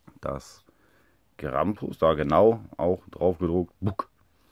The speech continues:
Äh, ja, wirkt sehr stabil, wirkt irgendwie so ein, wie so ein,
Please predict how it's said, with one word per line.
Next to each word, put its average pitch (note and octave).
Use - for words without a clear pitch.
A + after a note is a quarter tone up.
Äh, F#2
ja, -
wirkt E2
sehr F2+
stabil, F#2
wirkt -
irgendwie G2+
so G#2
ein, -
wie F#2+
so A#2
ein, G2+